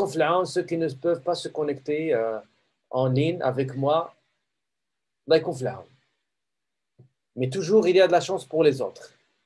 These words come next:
Donc, on a toujours ma, ma, ma porte, elle est toujours ouverte. Je suis très optimiste. L'échec ne veut rien dire, ne veut rien dire pour moi, l'échec.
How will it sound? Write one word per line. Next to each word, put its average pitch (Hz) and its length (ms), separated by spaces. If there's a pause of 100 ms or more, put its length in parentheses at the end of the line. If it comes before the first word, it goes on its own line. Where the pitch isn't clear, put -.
Donc, 131 260
on 151 80
a 151 80
toujours 180 300
ma, 180 240
ma, 156 220
ma 156 140
porte, - 280
elle 147 80
est 135 140
toujours 226 220
ouverte. 185 440 (340)
Je 123 60
suis 143 220
très 226 260
optimiste. 202 680 (1300)
L'échec 196 380
ne 180 120
veut 175 100 (100)
rien 208 120
dire, 214 480
ne 165 100
veut 185 160
rien 202 280
dire 233 220
pour 165 160
moi, 175 140
l'échec. 131 360